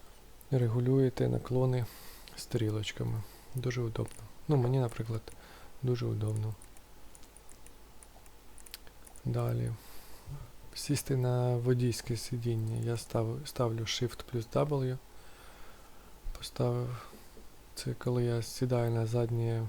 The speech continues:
сидіння, наприклад. Мені треба їхати. Я нажимаю W Shift. Воно сідає автоматично на водійське сидіння і їде. Далі пересісти на місто два.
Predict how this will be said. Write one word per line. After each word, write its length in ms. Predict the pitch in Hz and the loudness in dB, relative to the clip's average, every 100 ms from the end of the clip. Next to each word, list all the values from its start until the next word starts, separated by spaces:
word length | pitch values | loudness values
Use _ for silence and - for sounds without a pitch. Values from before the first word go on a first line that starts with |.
| - | -4
сидіння, 500 | - 123 120 160 170 | -2 0 4 6 6
наприклад. 640 | 143 135 127 123 123 120 - - - - - - - - - - - - - - | 4 2 0 0 0 -2 -6 -12 -14 -16 -16 -14 -14 -14 -16 -16 -16 -16 -8 0
Мені 220 | 117 113 | 4 4
треба 280 | - 117 113 | 4 4 6
їхати. 480 | 127 156 135 - 127 - - - | 4 4 2 2 -2 -4 -8 0
Я 140 | 127 | 2
нажимаю 400 | 120 113 113 110 | 4 4 4 4
W 460 | 110 117 113 110 107 | 6 4 6 4 2
Shift. 440 | 101 - 143 151 - - - - - - - - - - - - - - | 0 2 2 2 -6 -16 -16 -16 -14 -16 -16 -18 -18 -18 -18 -18 -18 -2
Воно 240 | 120 120 120 | 2 4 4
сідає 600 | - 120 117 117 110 107 - - | 4 4 6 6 4 2 -2 -6
автоматично 640 | 113 117 113 120 113 117 | 0 2 4 4 2 2
на 80 | 113 | 4
водійське 460 | 113 117 117 - 110 | 4 4 2 2 -2
сидіння 580 | - 123 156 151 123 - | -2 0 2 4 2 2
і 60 | 127 | 2
їде. 380 | 104 107 104 107 - - - - - - - - - - - - - - - - - - - - - - - - - - - - - - - - | 2 2 2 -2 -8 -12 -14 -16 -16 -16 -16 -18 -16 -16 -12 -14 -14 -16 -14 -14 -16 -14 -16 -14 -14 -12 -10 -10 -14 -8 -6 -6 -8 -14 -6 0
Далі 360 | 123 123 120 | 4 6 4
пересісти 560 | 117 131 123 156 139 139 | 2 2 2 2 2 4
на 120 | 127 | 4
місто 340 | 120 127 - 123 | 4 2 2 2
два. 360 | 113 113 110 | 4 2 2